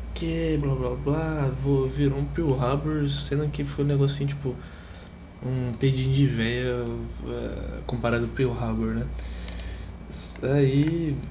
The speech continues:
é... mas aí, beleza, né? O, o, o, é, tá, beleza.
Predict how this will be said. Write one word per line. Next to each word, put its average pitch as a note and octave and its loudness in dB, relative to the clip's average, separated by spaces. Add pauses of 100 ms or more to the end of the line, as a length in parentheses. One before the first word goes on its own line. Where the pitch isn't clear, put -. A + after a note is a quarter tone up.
é... A#2 0 (2250)
mas B2+ 0
aí, B2+ 2
beleza, C3 2
né? A2+ -2 (800)
O, C3+ -2
o, A#2+ 0 (1800)
o, A#2 0 (2250)
é, - -4 (1080)
tá, - -6 (640)
beleza. A2+ -2